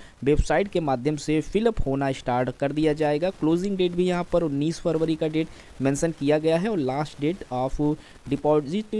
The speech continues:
fees का जो date है वो बाईस फरवरी दो हज़ार चौबीस का date यहाँ पर रखा गया है। जो भी candidate form को apply करना चाहते हैं वो इनके official website डब्ल्यू डब्ल्यू डब्ल्यू डॉट सी एच डी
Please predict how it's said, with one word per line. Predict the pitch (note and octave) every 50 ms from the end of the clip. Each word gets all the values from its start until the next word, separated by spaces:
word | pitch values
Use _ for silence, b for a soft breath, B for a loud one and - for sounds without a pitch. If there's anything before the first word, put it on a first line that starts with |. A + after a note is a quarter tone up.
| A3 G3+
fees | - - D3 F3 A3 - -
का | - E3 D3
जो | D3 C#3+
date | C3+ C3+ C3+ -
है | - - C#3+ C#3+ C#3+
वो | C#3 C3+ C#3 D3 D3 B B B B B B - B2
बाईस | G#2+ G2+ B2+ C3+ D#3 F#3 F#3 - F#3
फरवरी | F#3+ F#3 F#3 - - C3 C3 C3 C3+ C#3+ D3
दो | C#3+ C3 B2+
हज़ार | B2+ C3 A#2+ C3 C3+ C#3 D3 B B B B - _ - - - -
चौबीस | - D3+ C#3 D3+ F#3+ F#3+ -
का | - D3+
date | C3+ C#3+ D#3+ -
यहाँ | D3 C3 B2+ -
पर | D3+ C#3
रखा | A2+ - - A#2+ A2+
गया | A2+ A#2+ A#2+
है। | B2 B2+ - - D3 D3+ - - - b b b b b -
जो | A2 D#3 F#3 G3
भी | A#3+ B3
candidate | A#3+ B3 A3+ G#3+ G#3+ G#3 A3 A3+ -
form | - - F3+ F3 F#3
को | F#3 - - F3+ F3+ F3+ G3+ - - -
apply | - - - D3 D3 E3+
करना | F#3 - E3 E3 E3+ E3+
चाहते | - F3+ E3 - - F3
हैं | E3 D#3+ F#3+ F#3
वो | D#3+ D3 C#3
इनके | C#3 C3 D3 C3+
official | B2 B2+ - D3 C#3+ - - G#3+ G#3
website | F3+ F3 E3 - - - E3 E3 E3+
डब्ल्यू | D3 A#2 B2+ D3 F3+ A3 G#3+
डब्ल्यू | F3+ E3 D3 C#3+ D3 D3
डब्ल्यू |
डॉट | C#3 B2+ B2 B2 B2+ E3 - - - - - - - -
सी | - - - G#3+ A#3+ A3+ G3
एच | F3 E3 E3 - D#3
डी | D3 C#3 C3 C3+ C#3 D3 F3+